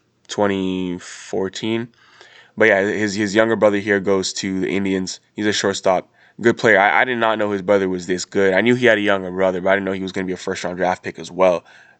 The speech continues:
drafted in, in pretty much the exact same spot as Cole. So that's, that's really good to see. Um, great for that family.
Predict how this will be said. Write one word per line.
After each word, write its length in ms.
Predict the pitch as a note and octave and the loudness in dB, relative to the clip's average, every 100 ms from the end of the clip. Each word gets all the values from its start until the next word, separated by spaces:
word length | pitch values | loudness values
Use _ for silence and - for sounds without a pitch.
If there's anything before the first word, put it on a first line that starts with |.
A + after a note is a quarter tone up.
| _ - | _ 0
drafted 320 | G#2 G2+ F#2 | 0 0 -6
in, 160 | F2+ - | -10 -10
in 140 | E2+ | -12
pretty 200 | E2+ G#2 | -6 -4
much 160 | F2+ F2+ | -4 -6
the 80 | F2+ | -6
exact 300 | E2 F2+ - | -2 -2 -4
same 100 | E2+ | -8
spot 420 | - - F#2 D#2 - - - | -8 -4 -4 -4 -16 -20 -10
as 220 | - D2+ | -6 -6
Cole. 380 | - - E2+ - _ _ - _ | -6 -4 -4 -6 _ _ -20 _
So 300 | - D2 G#1 | -8 -6 -6
that's, 440 | - A2+ - - - _ | 0 0 0 -10 -12 _
that's 200 | - A2+ | -2 -2
really 140 | G2 F2+ | -4 -8
good 120 | E2+ | -10
to 80 | - | -12
see. 280 | - - - _ _ _ _ - _ - | -12 -14 -16 _ _ _ _ -20 _ -14
Um, 300 | D2+ G#1 - _ _ _ - | -12 -12 -16 _ _ _ 2
great 220 | A#2+ B2+ | 2 2
for 80 | G#2+ | 0
that 160 | A2+ | 0
family. 460 | - - C#2+ A1+ | -2 -16 -16 -18